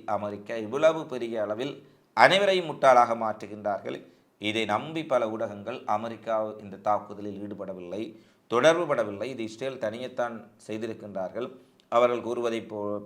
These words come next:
பார்த்தால் இஸ்ரேல் தாக்குதலை நடத்திய பின்னர் ஈரானில் தாக்கிவிட்டோம் என்று சொன்னவுடன் தான் அமெரிக்காவுக்கு இது தெரியும் என்பதைப் போல பல ஊடகங்கள் பேசிக் கொண்டிருக்கின்றார்கள். ஆனால்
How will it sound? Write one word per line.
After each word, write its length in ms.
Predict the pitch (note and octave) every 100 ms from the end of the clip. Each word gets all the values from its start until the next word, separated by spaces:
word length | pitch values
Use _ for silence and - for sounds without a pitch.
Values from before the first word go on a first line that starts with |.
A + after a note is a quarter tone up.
| G#2
பார்த்தால் 400 | G#2+ G#2+ B2+ C#3 - - _
இஸ்ரேல் 340 | - C3+ B2+
தாக்குதலை 520 | - A2+ A2+ B2 A#2 A2+
நடத்திய 380 | G#2+ G#2 G2+
பின்னர் 340 | G2+ G2 G2+ C3 - - _ -
ஈரானில் 460 | D3 C#3+ B2+ A#2 A2
தாக்கிவிட்டோம் 640 | B2 C3 A2 F#2+ A2 A#2+ - _ _ _
என்று 360 | - A2+ G#2+ B2 A#2+ G#2+ G2+
சொன்னவுடன் 480 | A2+ A#2 A2 G#2 G2
தான் 180 | A#2+ B2
அமெரிக்காவுக்கு 680 | A2 G#2+ G2+ G2+ G2+ G2 A2
இது 140 | G2
தெரியும் 340 | F#2+ G2+ G#2+
என்பதைப் 400 | G#2 G2+ F#2 F#2
போல 240 | - F#2+ G#2+ D3+ C#3 A2 - _ _
பல 220 | - A2 G#2+
ஊடகங்கள் 440 | A2 G#2+ G#2 G#2
பேசிக் 320 | G#2+ A2 A2
கொண்டிருக்கின்றார்கள். 800 | G#2+ G2+ G2+ G2 F#2 F2 E2 A2 - - _ _ _ _ _
ஆனால் 380 | G#2 G#2+ A#2